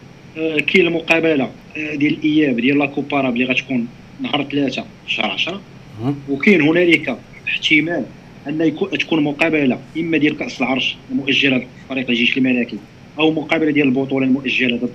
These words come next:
Speaker 1: الدفاع الحسني الجديدي، ممكن تلعب نهار خمسة وعشرين. كاين هاد، هادي، هادي، هادي ماشي كونفيرمي، ولكن تسعود وعشرين، آه، و-، ونهار ثلاثة في شهر عشرة، يعني هادو راه كونفيرمي، هادو الإياب ديال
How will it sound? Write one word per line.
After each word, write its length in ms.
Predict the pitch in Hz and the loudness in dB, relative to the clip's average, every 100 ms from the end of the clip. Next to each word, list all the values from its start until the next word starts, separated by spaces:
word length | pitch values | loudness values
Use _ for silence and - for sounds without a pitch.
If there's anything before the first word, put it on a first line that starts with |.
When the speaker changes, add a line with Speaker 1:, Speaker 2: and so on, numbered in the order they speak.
| 135 | -4
Speaker 1:
الدفاع 220 | 127 139 | -2 0
الحسني 340 | 117 123 143 | 0 -2 0
الجديدي، 480 | 127 123 123 135 185 - - - - | 0 2 2 0 -2 -8 -20 -20 -6
ممكن 420 | 147 180 - 170 | 0 0 0 -2
تلعب 220 | - 139 139 | 2 2 4
نهار 160 | 139 | 2
خمسة 280 | 139 127 139 | 2 0 2
وعشرين. 340 | 104 - - - - - - - - - - - | 0 -2 -4 -10 -20 -20 -20 -20 -20 -20 -8 2
كاين 140 | 160 | 4
هاد، 220 | 139 156 143 | 6 2 -2
هادي، 380 | 131 151 143 143 | -2 0 0 -2
هادي، 320 | 127 139 156 - - 131 | -2 0 -2 -6 -12 -6
هادي 220 | 139 156 | -4 -2
ماشي 220 | 160 - | 2 2
كونفيرمي، 520 | 170 160 - 147 127 | 2 -2 0 2 2
ولكن 420 | 127 143 156 156 135 | 2 0 -2 -4 -4
تسعود 200 | 143 143 | 0 2
وعشرين، 480 | 123 - 143 127 - - - - - - | 2 2 2 0 -4 -16 -20 -20 -20 -10
آه، 40 | |
و-، 600 | 131 131 143 147 147 131 127 - | -4 -2 -2 0 2 2 0 -2
ونهار 280 | 147 131 139 | 0 2 2
ثلاثة 260 | 139 135 131 | 2 0 0
في 80 | - | 0
شهر 140 | 127 | 0
عشرة، 240 | 113 165 175 | 0 -2 0
يعني 220 | 131 151 | 0 0
هادو 160 | 143 | 0
راه 80 | 131 | 0
كونفيرمي، 500 | 123 135 - 123 113 | -2 -6 -2 0 0
هادو 80 | 120 | 0
الإياب 420 | 120 135 123 123 | 0 4 4 4
ديال 260 | 113 120 | 2 2